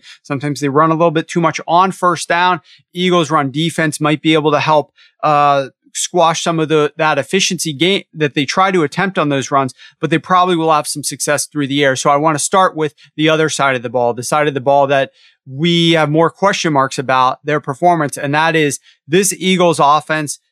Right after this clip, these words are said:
being able to have success against this Tampa Bay Buccaneers defense, specifically as it relates to the secondary, because that's the focus, teams do not pass, teams do not run the football against this Bucs defense.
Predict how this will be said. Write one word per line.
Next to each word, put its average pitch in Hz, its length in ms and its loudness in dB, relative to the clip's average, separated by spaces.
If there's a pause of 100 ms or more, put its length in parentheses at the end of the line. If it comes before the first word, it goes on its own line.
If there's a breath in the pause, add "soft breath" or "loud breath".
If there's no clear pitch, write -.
(280)
being 180 280 2
able 160 240 0
to 151 160 0
have 147 240 -2
success 143 460 -2
against 131 400 -4
this 127 140 -6
Tampa 139 300 -4
Bay 127 160 -2
Buccaneers 120 560 -4 (280 soft breath)
defense, 147 460 0
specifically 196 760 0
as 160 120 0
it 160 60 -2
relates 156 360 0
to 160 120 -2
the 135 100 -4
secondary, 147 560 2
because 156 540 0 (260 soft breath)
that's 175 380 -2
the 165 140 -8
focus, 196 500 -2 (240)
teams 202 280 2
do 170 120 0
not 180 200 0
pass, 180 340 -2 (100)
teams 208 220 -2
do 190 80 -6
not 175 180 0
run 160 160 2
the 151 80 -2
football 143 400 -2
against 147 320 -2
this 131 140 -4
Bucs - 320 -2
defense. 120 440 -8